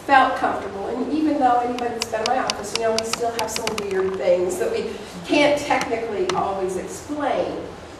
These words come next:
But it's not because it's, there's a mystical part of it, because the scientific, uh, community has given us a lot of explanation for what we're doing, even though maybe muscle testing specifically seems a little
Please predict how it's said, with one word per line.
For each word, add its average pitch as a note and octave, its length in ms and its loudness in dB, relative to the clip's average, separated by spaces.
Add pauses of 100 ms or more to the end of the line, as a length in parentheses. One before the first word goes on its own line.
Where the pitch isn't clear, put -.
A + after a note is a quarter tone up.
(140)
But - 440 6
it's A#3 240 2
not C4+ 340 4
because A#3 500 2 (240)
it's, G3+ 360 -4
there's F#3+ 260 -6
a F3 80 -2
mystical F#3+ 680 -2 (120)
part - 240 -2
of - 120 -6
it, - 120 -6 (260)
because - 440 0
the - 80 -10
scientific, A#3+ 880 -2 (180)
uh, F3+ 280 -4
community - 600 -2
has D#4 340 -4
given F#3+ 280 -4
us F3+ 200 -6
a F3+ 100 -6
lot F3 140 0
of F3+ 120 -6
explanation F3 840 -6 (100)
for F#3+ 220 -4
what F3 260 -6
we're F3+ 80 -4
doing, F3+ 400 -4 (320)
even A3 260 -4
though G3 280 0 (400)
maybe G3 340 -2
muscle G3+ 400 -4
testing F3 480 -6
specifically F3+ 800 -6
seems G#3 400 -6
a F#3+ 60 -4
little F#3 280 -4